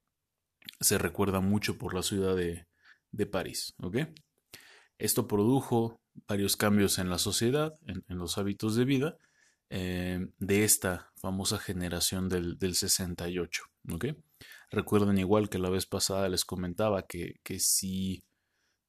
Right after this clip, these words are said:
si se pudo lograr, eh, ciertos resultados en, en estas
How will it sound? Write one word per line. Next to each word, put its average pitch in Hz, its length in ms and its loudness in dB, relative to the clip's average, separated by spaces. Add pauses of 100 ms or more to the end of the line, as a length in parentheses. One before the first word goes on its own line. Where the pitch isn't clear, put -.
si - 200 0
se - 160 4
pudo 131 300 4
lograr, 104 420 2 (880)
eh, 92 720 -4
ciertos 110 380 6
resultados 101 680 2
en, 90 200 -6
en 95 160 -6
estas 95 720 -2